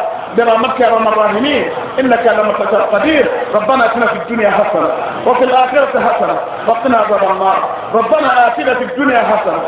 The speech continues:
وفي الآخرة حسنة وقنا عذاب النار. ربنا آتنا في الدنيا حسنة وفي الآخرة حسنة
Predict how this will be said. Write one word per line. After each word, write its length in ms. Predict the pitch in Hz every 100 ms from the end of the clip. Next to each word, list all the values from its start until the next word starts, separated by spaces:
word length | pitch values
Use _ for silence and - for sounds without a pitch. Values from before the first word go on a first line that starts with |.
| - - 226
وفي 180 | 226 254
الآخرة 520 | 240 240 247 277 - 226
حسنة 300 | 240 214 - - - -
وقنا 320 | 226 - 262 233
عذاب 380 | 214 214 196
النار. 280 | 196 196 180 - - - -
ربنا 520 | 233 311 311 277 262
آتنا 260 | 262 294 240
في 80 | 247
الدنيا 340 | - 277 262
حسنة 440 | 226 233 220 190 180 - - 185 190
وفي 220 | 269 262
الآخرة 520 | 262 277 262 302 277 254 -
حسنة 320 | 254 202